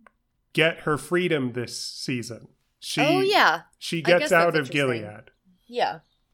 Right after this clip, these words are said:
Speaker 1: June does.
Speaker 2: She doesn't, um, get waylaid by a shooting or just decide not to go. <laughs>
Speaker 1: It's, um, it's kind of a spoiler. The,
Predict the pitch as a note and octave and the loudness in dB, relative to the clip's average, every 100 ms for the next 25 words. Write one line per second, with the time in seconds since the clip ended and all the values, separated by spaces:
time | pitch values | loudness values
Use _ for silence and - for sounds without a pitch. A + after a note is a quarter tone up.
0 | _ - C3+ B2 A2 A2 - - _ - | _ -6 -2 -2 -4 -12 -16 -20 _ -2
1 | - A#3+ C4 A#3 A3+ - G3 F#3+ F3+ - | 0 2 2 2 -4 -4 -4 -4 -6 -12
2 | - - - _ - F3+ - F3 F3 F3 | -20 -20 -20 _ 4 6 4 2 2 4
3 | E3+ E3 E3 D#3+ D#3+ D#3 D3+ - F3 E3 | 2 2 0 0 0 2 0 -2 -6 -4
4 | D#3+ D#3 D3+ D3 - D#3 D3 C#3 D3+ F3 | -4 -6 -8 -12 -4 2 2 2 0 -6
5 | - F3 D#3+ D3 - - F#3 E3 A#3 - | -4 0 2 2 -2 -10 -8 -4 -4 -6
6 | - - - - - _ _ _ - E3 | -14 -18 -18 -20 -20 _ _ _ -2 -2
7 | D#3 F3+ D#3+ D3 - C3 B2+ C#3+ D#3 - | 0 -2 0 0 -2 -4 -8 -8 -8 -6
8 | G#3+ C4 G#3 D3+ - - G#3+ A#3+ E3 A#2+ | -6 -4 -2 -4 -4 -2 0 2 2 -2
9 | C3+ - - _ _ _ _ _ _ - | -8 -16 -20 _ _ _ _ _ _ -2
10 | D3 | 0